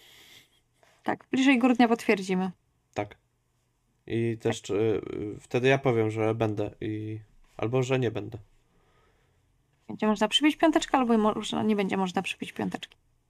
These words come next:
Speaker 2: Tak. Zdecydowanie. Zależy, jak będzie sytuacja wyglądała.
Speaker 1: Tak.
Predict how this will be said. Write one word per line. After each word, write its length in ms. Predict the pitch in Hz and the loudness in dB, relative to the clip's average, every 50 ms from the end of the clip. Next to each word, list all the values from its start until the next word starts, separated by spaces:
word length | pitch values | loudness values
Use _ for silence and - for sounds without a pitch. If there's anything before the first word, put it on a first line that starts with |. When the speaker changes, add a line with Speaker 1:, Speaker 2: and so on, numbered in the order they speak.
| _ _ | _ _
Speaker 2:
Tak. 240 | - 101 101 - - _ _ _ _ _ _ _ _ _ _ _ _ _ _ _ _ _ - | -10 -10 -10 -10 -14 _ _ _ _ _ _ _ _ _ _ _ _ _ _ _ _ _ -14
Zdecydowanie. 760 | - 110 110 123 113 - - - 120 107 107 104 104 104 101 - _ _ _ _ _ _ _ _ _ | -12 -6 -6 -6 -6 -4 -2 -2 -2 0 0 -2 -4 -6 -10 -14 _ _ _ _ _ _ _ _ _
Zależy, 340 | - 120 113 117 117 113 120 | -4 0 2 2 2 2 0
jak 140 | 117 110 113 | -2 0 0
będzie 200 | 113 113 110 110 | -2 -2 -2 -4
sytuacja 440 | - - - 117 107 107 - 104 104 | -8 -6 -2 -2 -2 -2 -2 -6 -8
wyglądała. 520 | 107 107 117 107 107 104 104 104 101 101 - _ _ _ _ _ _ - - - _ _ - | -8 -8 -8 -8 -6 -4 -4 -4 -6 -8 -12 _ _ _ _ _ _ -20 -20 -20 _ _ -4
Speaker 1:
Tak. 180 | 95 - - | -4 -4 -4